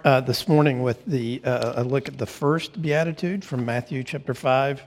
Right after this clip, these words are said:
uh, verse three. But before I read that, uh, let me pray, and then we'll dive into that text,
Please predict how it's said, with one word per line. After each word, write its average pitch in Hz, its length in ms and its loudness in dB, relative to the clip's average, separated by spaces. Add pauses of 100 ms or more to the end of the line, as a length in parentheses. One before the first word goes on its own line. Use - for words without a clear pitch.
uh, 127 220 -2
verse 123 380 -2
three. 170 320 -2
But 139 180 -4
before 123 240 -2
I 127 60 0
read 135 340 -2
that, 151 460 -2 (600)
uh, 147 120 2
let 127 160 0
me 131 100 0
pray, 143 540 -2 (100)
and 135 180 -8
then 123 200 -6
we'll 120 260 -8 (400)
dive 131 260 -4
into 131 260 -6
that 117 280 -4
text, - 480 -8